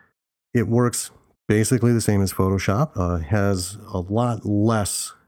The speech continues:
advanced features that you would likely never stumble upon, uh, not just for templates, but even as a photographer, there is so much in Photoshop I haven't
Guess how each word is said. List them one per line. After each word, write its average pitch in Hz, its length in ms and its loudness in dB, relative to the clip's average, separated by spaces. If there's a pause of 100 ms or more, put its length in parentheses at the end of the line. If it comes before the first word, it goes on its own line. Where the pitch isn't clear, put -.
(180)
advanced 101 640 -2
features 127 640 0
that 98 280 0
you 104 200 2
would 92 240 0
likely 95 600 -2 (120)
never 107 560 2
stumble 90 400 0
upon, 82 380 -2 (520)
uh, 87 200 -4
not 95 220 0
just 95 180 -4
for 92 100 -2
templates, 95 500 0
but 87 200 -2 (340)
even 110 220 2
as 101 120 2
a 101 60 0
photographer, 90 720 -2
there 95 160 0
is 85 100 -4
so 123 220 0
much 110 260 0
in 98 120 2
Photoshop 95 680 0 (520)
I 107 140 2
haven't 110 580 0